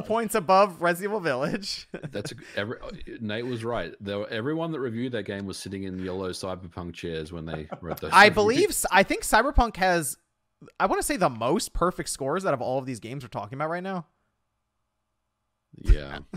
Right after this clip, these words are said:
Speaker 2: <laughs>
Speaker 1: Well, that's because maybe people learned after reviewing that game and giving it a high score that they can't do that again. <laughs>
Speaker 2: I'm
Speaker 1: So they
Speaker 2: just
Speaker 1: were,
Speaker 2: getting people
Speaker 1: they were
Speaker 2: ready, okay?
Speaker 1: harsher.
Speaker 2: <laughs> Just, just, just kinda like, just, just, you know, get, getting them ready,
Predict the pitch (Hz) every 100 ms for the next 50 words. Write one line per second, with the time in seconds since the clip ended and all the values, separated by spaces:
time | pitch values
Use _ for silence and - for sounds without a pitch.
0 | - 190 180 185 - 165 - 165 180 175
1 | 165 202 156 120 139 170 180 180 190 190
2 | 160 175 185 170 95 87 95 92 101 92
3 | 92 90 90 87 85 85 85 82 87 87
4 | 78 92 87 - - 85 87 120 - 151
5 | 143 170 147 87 80 80 160 139 175 185
6 | 214 226 247 240 233 - 247 240 202 175
7 | 151 175 160 170 190 180 180 - - 214
8 | - - - - 190 208 190 208 - -
9 | 214 208 202 180 180 170 - 214 - 254
10 | 226 220 _ _ _ _ _ 185 185 160
11 | 190 208 196 180 160